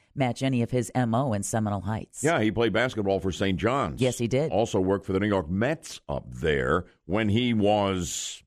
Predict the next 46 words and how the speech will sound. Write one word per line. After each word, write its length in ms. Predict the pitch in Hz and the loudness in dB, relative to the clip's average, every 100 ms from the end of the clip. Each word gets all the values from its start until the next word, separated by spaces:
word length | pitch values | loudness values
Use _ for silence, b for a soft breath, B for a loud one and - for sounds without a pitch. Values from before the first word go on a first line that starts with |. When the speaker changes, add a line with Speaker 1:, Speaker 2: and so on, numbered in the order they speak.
| _ - | _ -2
Speaker 2:
viewed 220 | 101 104 | 0 2
by 160 | 82 78 | 0 2
many 340 | 135 180 82 | 2 0 0
as 140 | 87 82 | -2 0
being 260 | 90 80 | 0 0
a 20 | 73 | -2
pretty 260 | - 87 | -4 0
normal 300 | 85 87 73 | 2 0 -2
kid. 360 | - - 90 - - | -8 -4 -4 -2 -2
Speaker 1:
Absolutely. 560 | 165 - 165 233 226 | -2 -2 -2 0 0
And, 160 | 165 143 | -2 0
and 160 | 165 | 0
he 160 | 160 170 | 2 2
only, 200 | 226 220 | 0 0
he 180 | 160 160 | -2 -2
bought 260 | 160 247 | 0 0
the 80 | 165 | 0
gun 340 | 127 190 165 98 | 0 0 0 0
a 120 | 123 | 0
week 240 | 147 - | 0 0
before 320 | 123 - 143 | -2 0 0
the 80 | 113 | -2
first 300 | - 143 120 | -2 -4 -2
shootings 340 | - 147 117 - | -2 0 0 -2
began 340 | 120 127 120 | -2 0 2
on 120 | 113 | 2
October 480 | 107 104 127 127 107 | 0 -2 -2 -2 0
ninth. 300 | 110 113 90 | 0 0 0
Speaker 2:
Yeah. 40 | 135 | -2
Speaker 1:
But 180 | 127 | -2
still, 320 | - 160 123 107 | -2 0 2 2
it 100 | - | 0
would 120 | 120 | -2
be 120 | 127 | -2
due 180 | 120 131 | -2 -2
diligence 500 | 120 113 110 113 101 | 0 0 0 -2 -4
for 140 | - | -2
New 100 | 117 | 0
York 280 | 110 107 101 | 2 2 0
authorities 560 | 104 - 107 101 98 - | -2 0 0 0 -4 -4
to 80 | 113 | -2
make 200 | 104 92 | -2 -2
sure 220 | - 107 | -2 0
they 140 | 104 | 0
don't 220 | 107 104 - | 0 -2 -2
have 360 | 110 98 95 | -2 -2 -4